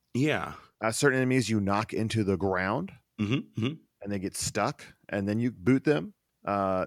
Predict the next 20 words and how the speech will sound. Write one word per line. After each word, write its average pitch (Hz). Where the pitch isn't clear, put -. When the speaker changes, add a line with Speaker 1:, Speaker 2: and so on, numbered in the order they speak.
Speaker 2:
you 127
know, 131
and 131
like 208
you 131
said, 165
it's -
the -
context 170
of 117
when 127
you're 110
going 110
to 92
do 104
these 101
is 87
never 120
very 98
clear. -